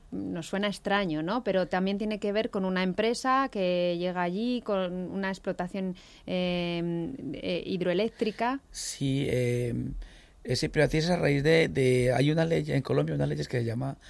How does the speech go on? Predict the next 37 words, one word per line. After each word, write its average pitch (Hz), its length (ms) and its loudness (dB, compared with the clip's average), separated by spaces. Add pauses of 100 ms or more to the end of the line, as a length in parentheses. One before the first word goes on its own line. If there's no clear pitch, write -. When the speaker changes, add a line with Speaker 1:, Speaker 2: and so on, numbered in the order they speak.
(300)
Speaker 2:
la 110 80 -4
ley 113 140 2
de 139 100 6
utilidad 110 480 -2
pública. 117 640 0 (880)
¿Qué - 100 2
es 156 40 6
la 165 80 6
ley 160 100 2
de 160 100 6
utilidad 131 340 2
pública? 160 280 0
Necesariamente 135 580 0
son 147 100 -4
como 139 220 -2
los 123 140 -2
permisos 117 580 -4 (400)
que - 100 -2
les 123 160 2
conceden 117 360 2
los 135 100 0
gobiernos 120 640 -4 (460)
a 127 80 -2
las 139 160 2
empresas 147 480 0
para - 180 -2
que 113 120 -4
intervengan 120 600 -2
los 123 100 -6
territorios, - 680 -10
Speaker 1:
Ujú. 233 360 2 (100)
Speaker 2:
para 123 200 2
que 127 120 0
negocien 139 440 2
con 127 160 0
los - 180 -6
que, 113 420 -6